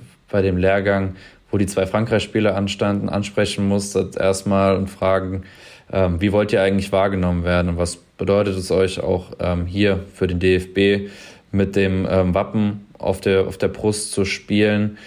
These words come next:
Glaubst du, dass dadurch, dass ja mit Youth League und jetzt wird der D-F-B-Pokal noch größer, durch die ganzen Wettbewerbe so ein bisschen das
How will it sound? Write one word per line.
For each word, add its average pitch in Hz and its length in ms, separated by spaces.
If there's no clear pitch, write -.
Glaubst 117 640
du, 127 320
dass 101 480
dadurch, 110 340
dass 101 280
ja 98 160
mit 98 220
Youth 127 360
League 117 380
und 95 200
jetzt 98 220
wird 95 300
der 95 180
D-F-B-Pokal 107 960
noch 101 240
größer, 110 500
durch 95 220
die 104 140
ganzen 101 420
Wettbewerbe 101 600
so 92 60
ein 92 100
bisschen 110 320
das 98 200